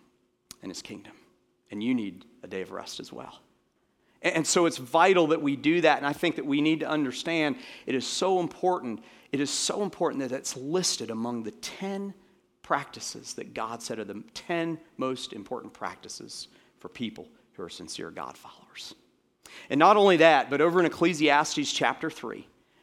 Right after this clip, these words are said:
we read a whole passage that I believe just absolutely breathes this idea of the fact that we need to have rest so that we can work. We need to have rest so that we can work. We need to have rest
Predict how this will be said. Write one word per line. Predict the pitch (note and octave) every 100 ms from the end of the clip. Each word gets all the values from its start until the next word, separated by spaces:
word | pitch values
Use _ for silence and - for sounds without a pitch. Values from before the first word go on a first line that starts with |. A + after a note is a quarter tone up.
| _ _
we | C3+ C#3
read | C3 D3+ C#3
a |
whole | A2 C#3+ D3
passage | C#3 B2+ B2 G#2+ F#2+
that | A2+
I | B2
believe | B2 A#2+ A2
just | A2+ G#2+ - - _
absolutely | B2+ C#3 C#3 - D3 A2+ F#2+
breathes | G2+ A2+ B2 C3+ D3 C3+ -
this | G#2 A#2
idea | A#2 B2 A#2 A2 F#2+ E2+ _ _ _ _ -
of |
the | G#2
fact | - A2 -
that | A2
we | B2
need | C3
to | A#2
have | A2+ A2
rest | A#2 D3+ D#3+ - - - - _ _ _ _
so | - G2
that | A2+
we |
can | G#2+ A2
work. | F#2 B1+ - - _
We | A2
need | A2+
to | A2+
have | G#2+
rest | G#2 C#3+ D3+ - - - _ _ _ _ _ _
so | -
that | G2
we | G2+
can | F#2+ G2
work. | F2 -
We | A2
need | A#2+
to | A2
have | G2
rest | G2+ G#2+ A#2 - -